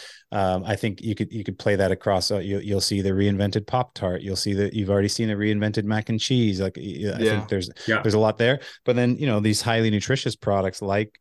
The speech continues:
Speaker 1: like mushrooms, um, or, or other superfoods, whether they're ancient superfoods or they're coming from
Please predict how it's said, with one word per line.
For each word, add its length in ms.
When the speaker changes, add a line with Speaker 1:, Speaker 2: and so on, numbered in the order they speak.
Speaker 1:
like 260
mushrooms, 800
um, 640
or, 200
or 520
other 480
superfoods, 760
whether 320
they're 340
ancient 300
superfoods 560
or 80
they're 100
coming 320
from 400